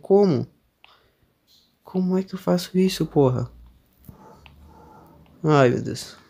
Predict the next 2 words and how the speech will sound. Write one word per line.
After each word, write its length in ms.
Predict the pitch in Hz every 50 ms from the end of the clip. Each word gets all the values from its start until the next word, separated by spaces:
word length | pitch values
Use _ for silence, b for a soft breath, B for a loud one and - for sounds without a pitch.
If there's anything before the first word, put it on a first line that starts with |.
| b b b b _ _ _ _ _ _ _ _ _ _ _ _ _ _ _ _ _ _ _ _ b b b b b b b b b b b -
Pera. 380 | - 117 107 - - - - _ _ _ _ _ _ _ _ _ _ b 131 b b b b b b b b b b b b _ _ _ _
Calma. 520 | - - 117 104 107 113 120 123 127 131